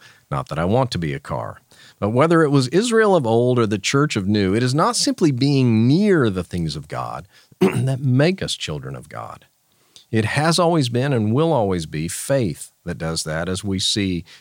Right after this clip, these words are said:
in Matthew eight, verse ten, verse twenty-six, chapter nine, verse two, and verse twenty-two. After all the reading and commentary this week, I can't think of a better way to close than to take to heart Jesus' words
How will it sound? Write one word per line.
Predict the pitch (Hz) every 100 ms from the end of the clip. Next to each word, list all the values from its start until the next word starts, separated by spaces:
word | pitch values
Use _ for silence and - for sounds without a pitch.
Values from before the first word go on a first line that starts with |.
| -
in | 98
Matthew | 95 95 - 90
eight, | - 104 92 -
verse | 92 87 -
ten, | - 107 90 80
verse | 82 -
twenty-six, | - 98 92 - 101 73 -
chapter | - 95 - 87
nine, | 90 95 92
verse | 85 -
two, | - 104 87 76
and | 73 - _
verse | - 87 -
twenty-two. | - 98 85 - 67 58 - _ _ _ _ _ _ _ _ _ _ _ - - _
After | 113 123 117
all | 113 135 139
the | 120
reading | 101 120 135 117 98
and | 98
commentary | - 123 127 101 95 90
this | 85 -
week, | 95 98
I | 95
can't | 95 131 139 131
think | 127 104
of | 92
a |
better | 90 87 110 131
way | 117 101 107
to | 101
close | - 104 76 69 73
than | - 87
to | 92
take | - 110 123
to | 131 110
heart | 90 78 92
Jesus' | 95 98 107 -
words | 95 78 69 69